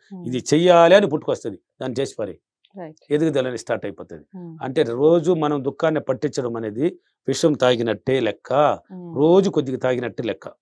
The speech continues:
Speaker 1: ఓకే.
Speaker 2: విషం అంటే దుఃఖంతో డైలీ ఎవరైతే కూరుకుపోతుంటారో
Speaker 1: మ్మ్.
Speaker 2: రోజుకు ఒక చుక్క తాగినట్టే లెక్క అనుకోండి.
Speaker 1: మ్మ్.
Speaker 2: డైలీ ఒక డ్రాప్స్ లోపల పంపిస్తున్నారు,
Speaker 1: మ్మ్.
Speaker 2: విషం మీరే పంపించుకుంటున్నారు.
Speaker 1: మ్మ్.
Speaker 2: ఈ రోజు రోజు పెరగడం కొద్దా ఒక రోజుకే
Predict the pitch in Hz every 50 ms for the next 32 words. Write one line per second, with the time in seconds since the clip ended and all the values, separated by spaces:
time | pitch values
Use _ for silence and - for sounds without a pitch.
0 | _ _ _ _ _ _ 170 160 156 _ _ 151 147 _ _ 139 135 - 190 175
1 | 139 120 139 143 165 131 151 156 - 196 196 196 175 - 175 170 151 127 143 160
2 | 175 175 170 160 170 170 160 151 151 - 156 156 151 - 147 139 - 139 127 113
3 | 117 117 113 143 175 - - _ _ _ _ 196 190 180 143 160 202 240 277 285
4 | 247 254 220 151 175 - 196 190 - 220 196 180 170 156 165 160 - 190 175 151
5 | - - 175 156 156 156 143 135 135 143 - _ _ - 175 165 160 151 160 214
6 | 233 220 202 - 151 - 170 - 170 - - 220 175 170 170 175 165 - 147 143
7 | 147 147 - - 139 123 98 - _ _ _ _ 175 170 165 151 156 - 196 170
8 | 156 170 180 185 165 160 160 156 170 165 - 156 135 123 127 113 95 - _ _
9 | 190 175 170 160 156 - _ - 175 214 226 214 208 185 202 233 247 226 233 233
10 | 233 220 220 165 190 190 190 190 180 156 156 160 156 156 185 214 226 196 160 156
11 | - 165 165 180 185 156 147 185 214 233